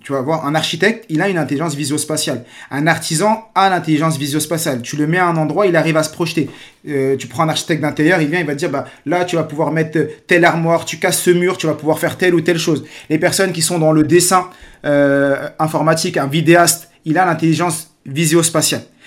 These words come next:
Il arrive à se projeter et à faire ses plans mentaux. Et, euh, tu vas le mettre à un endroit,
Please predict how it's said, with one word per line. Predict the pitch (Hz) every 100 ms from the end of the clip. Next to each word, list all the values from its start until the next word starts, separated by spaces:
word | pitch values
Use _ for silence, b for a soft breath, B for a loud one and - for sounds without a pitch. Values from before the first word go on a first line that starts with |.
| b
Il | 143
arrive | 165 190
à |
se | 165
projeter | - 160 165 226
et |
à | 180
faire | 160 185 190 B
ses | - 160
plans | 156 175 196
mentaux. | 156 156 156 156 160 b b _
Et, | 175 190 180 B B -
euh, | 135 131 127
tu | 131 139
vas |
le | 143
mettre | 160 165 160
à |
un | 147
endroit, | 151 143 160 220 -